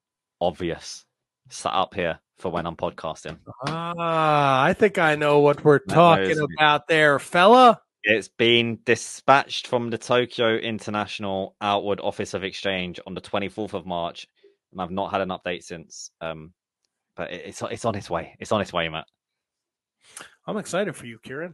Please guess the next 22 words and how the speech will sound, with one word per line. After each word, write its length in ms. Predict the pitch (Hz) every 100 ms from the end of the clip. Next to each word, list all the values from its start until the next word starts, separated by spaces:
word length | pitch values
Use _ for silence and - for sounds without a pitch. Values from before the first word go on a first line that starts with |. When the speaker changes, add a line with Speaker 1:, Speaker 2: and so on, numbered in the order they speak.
| _
Speaker 2:
I'm 100 | 147
very 180 | 160 277 214
Speaker 1:
I 20 |
Speaker 2:
excited 260 | 90 117 - -
for 80 |
you. 160 | 117 117 - _ _
Speaker 1:
I'm 300 | 85 87 82 _ _ -
extremely 560 | 90 - 95 85 82 80
excited 540 | 67 - 85 76 78
as 140 | - -
well. 220 | 78 76 _ _ _ _ -
Um, 380 | 101 101 98 - _ _ _ _
but 60 | 135
yeah, 300 | 156 - 95
d-, 160 | 127
d-, 200 | 110 120
does 160 | 113 120
that 200 | 127 -
do 100 | 156
it? 200 | 180 -
Do 120 | -
we, 140 | 117